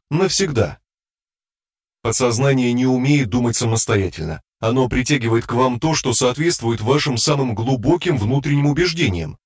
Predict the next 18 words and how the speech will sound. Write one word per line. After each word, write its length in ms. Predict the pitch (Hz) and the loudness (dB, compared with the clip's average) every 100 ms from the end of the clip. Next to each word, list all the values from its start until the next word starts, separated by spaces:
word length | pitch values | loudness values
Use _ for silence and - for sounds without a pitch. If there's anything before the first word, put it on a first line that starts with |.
| _ | _
не 180 | 143 180 | 0 2
более 400 | 202 208 117 90 | 2 0 0 0
и 180 | 170 214 | -2 0
не 160 | 180 | 2
менее 380 | 123 127 117 104 | 2 2 2 0
того. 400 | 98 85 76 - _ _ _ _ | -2 -4 -8 -14 _ _ _ _
Не 140 | 104 110 | 0 2
зная 300 | 101 104 104 | 2 2 2
об 100 | 131 | 2
этом 280 | 135 98 98 | 2 0 2
и 60 | |
не 100 | 117 | 0
подозревая, 640 | 123 120 110 127 143 190 | 0 0 2 0 2 2
что 160 | 143 139 | 2 0
мысли 300 | 127 131 120 | 0 0 0
создают 480 | 107 127 120 147 117 | 0 0 0 0 0
вашу 300 | 101 110 117 | 0 0 2
реальность, 480 | 143 104 87 - | 2 2 -2 -6